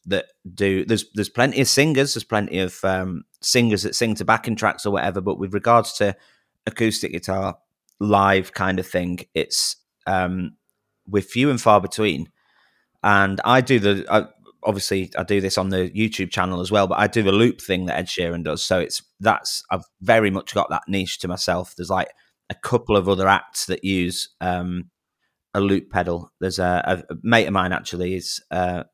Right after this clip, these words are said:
got a duo called Betty Loop, and it's him and his wife, and he builds everything up with a loop pedal. He uses, like, a big Headrush loop pedal, and, um, he, he'll, like, play different instruments. So he'll play, like, some drum pads, and he'll do some guitar, and then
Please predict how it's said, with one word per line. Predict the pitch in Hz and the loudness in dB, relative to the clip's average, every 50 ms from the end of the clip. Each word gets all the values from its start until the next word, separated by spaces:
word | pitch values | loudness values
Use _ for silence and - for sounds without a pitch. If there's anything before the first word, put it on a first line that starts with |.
| _ _ - | _ _ -6
got | - 92 - 92 | -6 -4 -4 -4
a | |
duo | 87 - - 104 104 98 90 87 95 | -6 0 0 2 2 2 2 0 -2
called | - - 90 92 90 - - | -4 -4 -4 -4 -4 -2 -4
Betty | 98 95 - - 87 87 | -4 -4 -4 -10 -8 -4
Loop, | 92 95 92 85 - _ - - _ _ _ _ _ _ _ _ _ _ | -2 -2 -2 -2 -4 _ -20 -20 _ _ _ _ _ _ _ _ _ _
and | - 95 | -6 -6
it's | - - - | -4 -4 -4
him | - 110 110 104 | -2 0 0 0
and | 101 98 | 2 0
his | 98 95 98 | -2 -2 0
wife, | 98 98 98 95 92 90 - - - _ _ - _ _ _ - | 2 2 2 2 0 -2 -6 -18 -20 _ _ -20 _ _ _ -6
and | - 101 | -4 -4
he | 104 104 120 113 | -2 0 0 0
builds | 107 110 113 107 104 98 90 104 | 2 2 4 4 4 2 2 0
everything | 101 92 98 92 - 101 101 | 0 0 -2 -4 -4 -4 -4
up | - - | -2 -2
with | 98 98 92 | -4 -2 0
a | |
loop | 92 98 101 - - | 0 0 0 0 -2
pedal. | 101 92 85 87 92 | -4 -6 -4 -4 -4
He | 98 101 | -4 -4
uses, | 101 101 92 95 87 | -4 -4 -4 -4 -6
like, | 95 92 - | -6 -6 -8
a | 92 | -6
big | - 92 90 - | -4 -4 -4 -4
Headrush | - - 101 95 85 92 90 87 - - | -2 -4 -4 -4 -2 -4 -6 -6 -6 -6
loop | 92 95 90 - - | -4 -4 -4 -4 -4
pedal, | 92 87 82 78 - _ _ _ _ _ _ _ _ _ _ _ _ - | -6 -6 -6 -6 -8 _ _ _ _ _ _ _ _ _ _ _ _ -2
and, | 98 95 95 92 | -2 0 2 2
um, | 92 92 92 92 92 90 - - _ _ _ _ - | 0 0 0 -2 -4 -6 -10 -12 _ _ _ _ -12
he, | 98 104 101 95 92 90 90 87 80 - - _ _ _ _ _ _ _ _ 90 87 _ - - - - - - | -4 -2 0 0 2 2 0 0 -2 -4 -8 _ _ _ _ _ _ _ _ -20 -20 _ -20 -20 -20 -20 -16 -8
he'll, | 110 117 120 113 104 - - - | 0 2 4 4 2 0 -4 0
like, | 113 110 107 - - | 2 2 2 2 2
play | - 123 120 | 4 4 4
different | 98 107 95 - 95 - | 4 2 -2 -2 -4 0
instruments. | 104 123 120 113 - - 95 90 85 82 - - | 0 0 0 0 -2 -6 -4 -4 -4 -4 -6 -6
So | - 92 92 | -4 -2 0
he'll | 95 92 | 0 -2
play, | - - 107 104 98 92 | -2 0 0 0 2 2
like, | 92 76 - | 0 -2 -4
some | - 98 98 90 | -4 -6 -6 -6
drum | - 110 113 113 110 95 | 0 0 2 2 2 0
pads, | - - 101 95 92 82 82 - - | -2 -2 -2 -2 -2 -4 -8 -10 -10
and | 92 87 | -8 -6
he'll | 87 90 90 | -6 -8 -8
do | 85 95 95 | -6 -8 -8
some | 90 - 87 90 | -8 -8 -10 -10
guitar, | - 90 - - 104 104 98 92 92 90 | -12 -10 -2 0 2 2 2 2 0 -4
and | 90 92 92 | -6 -6 -6
then | 90 90 90 87 | -6 -8 -8 -10